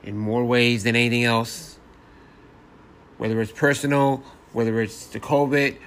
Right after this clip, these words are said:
whether it's just getting through this whole America thing, it's just unreal.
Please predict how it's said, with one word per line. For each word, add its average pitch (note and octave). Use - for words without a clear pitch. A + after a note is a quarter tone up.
whether A#2+
it's A#2+
just B2+
getting C3+
through C3+
this A2+
whole C3
America D#3
thing, D3
it's B2
just -
unreal. C3+